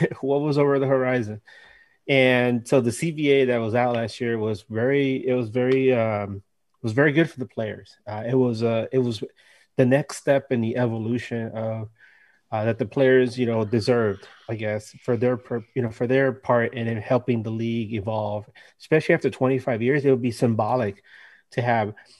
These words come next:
a new C B A. But then, you know, the ceiling fell in. Call it what you want. Use your, <laughs> you know, you know, the, the,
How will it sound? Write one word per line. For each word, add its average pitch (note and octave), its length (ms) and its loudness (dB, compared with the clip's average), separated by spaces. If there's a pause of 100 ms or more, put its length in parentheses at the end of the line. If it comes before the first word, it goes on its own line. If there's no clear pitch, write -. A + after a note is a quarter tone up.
(180)
a A#2+ 120 4
new B2+ 220 4
C B2+ 200 0
B A2 260 -6
A. G2+ 180 -6 (1200)
But G#2 120 -10 (160)
then, E3 560 4 (1800)
you C#3+ 140 2
know, B2 100 4
the A2+ 100 0
ceiling C3+ 480 4
fell C3+ 280 4
in. C#3 560 2 (320)
Call D3 220 4
it C3+ 80 6
what C3 180 0
you B2+ 80 4
want. C#3 480 0 (120)
Use C3 180 -4
your, C3+ 100 -4 (220)
<laughs> F#3 100 0
you C3+ 100 0
know, A#2+ 80 0
you B2 120 0
know, A#2+ 100 0
the, A2+ 180 -2
the, G#2+ 360 -4